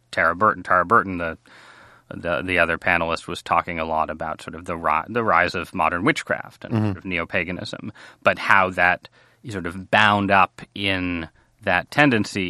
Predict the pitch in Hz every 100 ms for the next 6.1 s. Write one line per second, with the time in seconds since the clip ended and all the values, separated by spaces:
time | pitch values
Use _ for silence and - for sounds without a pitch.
0 | - 101 90 - 87 - 95 87 - 78
1 | 82 85 113 104 90 90 90 - 113 98
2 | 85 80 - - 87 85 - 85 85 -
3 | - 104 92 78 95 82 82 78 _ -
4 | - - 90 - - - - - 87 92
5 | 85 87 87 95 87 85 82 80 87 80
6 | 80